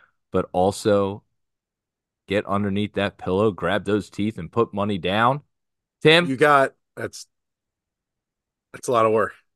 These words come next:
Speaker 1: Quite the chore.
Speaker 2: Yeah.
Speaker 1: Um, how much, uh, what's the going rate for a tooth these days?
Speaker 2: Five bucks.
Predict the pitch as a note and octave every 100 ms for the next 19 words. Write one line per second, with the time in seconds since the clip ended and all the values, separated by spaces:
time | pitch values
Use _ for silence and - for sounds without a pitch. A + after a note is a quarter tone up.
0 | - F3+ C#3 - G3 D#3+ F#2+ - - _
1 | _ _ _ _ - B2 B2 A#2+ A#2 A2+
2 | G#2 _ _ _ _ _ _ _ _ _
3 | _ _ _ _ _ _ _ C#3+ C4+ C#4+
4 | - D#3 C#3 C3+ B2+ F#3 - C#4 F#3+ D#3
5 | A#2 A#2+ G#2+ - F#2+ - G#2 F2 F#2 E2+
6 | - E2+ D#2 - _ _ _ _ _ _
7 | _ _ _ _ - B2+ A2 - A2+ -
8 | -